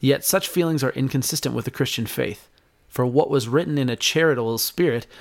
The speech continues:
ought likewise to be answered in a spirit of charity and not of contention.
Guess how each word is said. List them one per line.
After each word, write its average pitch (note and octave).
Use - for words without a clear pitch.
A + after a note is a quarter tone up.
ought C3
likewise B2
to B2+
be A2
answered A2+
in A#2
a A2
spirit A#2
of G#2+
charity A2
and A2
not B2
of A2+
contention. A#2